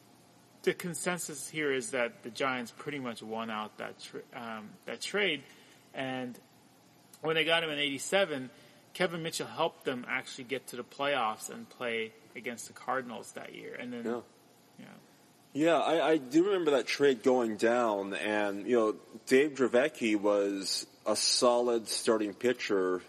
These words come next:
Speaker 2: with San Diego for a long time, and, you know, Chris Brown, there was all this promise for him, and
Speaker 1: Mm-hmm.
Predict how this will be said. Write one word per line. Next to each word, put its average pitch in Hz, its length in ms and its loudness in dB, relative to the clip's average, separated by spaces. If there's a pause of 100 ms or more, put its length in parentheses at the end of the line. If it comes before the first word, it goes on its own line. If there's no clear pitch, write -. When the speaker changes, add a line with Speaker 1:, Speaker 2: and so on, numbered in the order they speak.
Speaker 2:
with 107 240 4
San 107 320 0
Diego 98 560 2
for 95 160 0
a 90 60 4
long 95 320 2
time, 95 560 -2 (720)
and, 101 760 0 (260)
you 107 120 -2
know, 95 180 2
Chris - 400 0
Brown, 113 680 2
there 104 100 2
was 95 140 -2
all 117 340 4
this 107 280 -2
promise 110 680 0
for 87 200 -2
him, 82 480 -10
and 90 540 -2
Speaker 1:
Mm-hmm. 85 40 -10